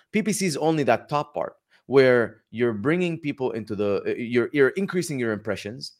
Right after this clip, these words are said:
and you're bringing people to the listing." Now, uh, y-, that can dramatically change if you change your main image, or if you change your price, or if you change your reviews. If you go from four star to four and a half star, that, that will change a lot.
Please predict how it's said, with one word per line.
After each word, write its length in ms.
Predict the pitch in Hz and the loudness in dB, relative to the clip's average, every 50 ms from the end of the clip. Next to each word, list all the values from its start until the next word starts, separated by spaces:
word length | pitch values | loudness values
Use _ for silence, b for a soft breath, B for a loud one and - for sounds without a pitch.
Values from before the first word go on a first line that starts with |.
| B B B B B B | B B B B B B
and 140 | - 127 127 | -2 0 2
you're 140 | 127 127 120 | 2 2 2
bringing 380 | 110 117 156 180 185 185 175 | 2 2 0 0 0 -2 -4
people 300 | - - 147 - 120 120 | -4 -4 -6 -6 -6 -8
to 120 | 110 - 110 | -8 -6 -4
the 100 | 104 101 | -2 -2
listing." 420 | 101 95 - - - 123 147 143 - _ b b b b b _ - | -2 -2 -4 -8 -10 -10 -12 -12 -16 _ b b b b b _ -2
Now, 400 | 135 135 131 127 127 120 113 - - - - | 2 4 6 6 6 6 4 0 -6 -12 -12
uh, 40 | 98 - - _ _ | -12 -12 -14 _ _
y-, 200 | 147 139 - - | -12 -12 -12 -4
that 300 | 123 123 139 151 - - | 0 2 2 2 2 0
can 180 | 175 151 135 117 | -2 -2 -2 -2
dramatically 540 | 104 120 117 120 117 120 123 - 123 110 | -2 0 0 2 2 2 0 -2 -4 -6
change 320 | 107 - - 127 120 113 107 | -6 -4 -2 -2 -2 -2 -4
if 120 | 101 - | -6 -6
you 60 | 104 | -8
change 300 | 101 - 120 117 113 92 | -8 -6 -4 -4 -4 -2
your 80 | 104 101 | -2 -2
main 160 | 98 98 92 | -2 -4 -2
image, 320 | - 156 160 160 143 104 113 | 0 0 0 0 0 0 0
or 100 | 107 98 | -2 -2
if 140 | 92 - | -2 -4
you 60 | 95 87 | -10 -10
change 280 | - 117 117 110 98 | -6 -4 -4 -2 -2
your 100 | 104 95 | -2 -4
price, 360 | - - 143 139 139 131 - | 0 2 2 2 2 2 -2
or 60 | 107 95 | -6 -8
if 100 | - 95 | -8 -10
you 40 | |
change 280 | 90 - 110 107 104 92 | -12 -10 -8 -8 -8 -6
your 120 | 95 92 | -6 -6
reviews. 440 | 90 90 85 107 131 120 - - - b b b b b | -6 -6 -4 -4 -6 -6 -6 -10 -16 b b b b b
If 60 | - | -4
you 60 | 120 | -2
go 80 | 113 131 | -2 0
from 220 | - - 120 113 | 0 -2 -4 -6
four 280 | 101 - - 135 135 127 | -6 -2 2 2 2 2
star 340 | 127 - - 127 123 120 113 | 0 0 2 4 4 4 4
to 120 | - 107 | 0 -6
four 200 | - - 120 113 | -4 -2 0 0
and 80 | 107 107 | 0 0
a 20 | |
half 180 | 110 131 135 120 | 0 0 0 0
star, 220 | - - 117 110 | 0 0 2 2
that, 260 | 107 110 104 - _ 98 | 4 2 0 0 _ 0
that 120 | 107 104 | 0 0
will 100 | 104 101 | 0 -2
change 240 | 98 - 104 98 90 | -4 -6 -8 -6 -4
a 40 | 95 | -2
lot. 220 | 104 107 - - | 0 0 -2 -2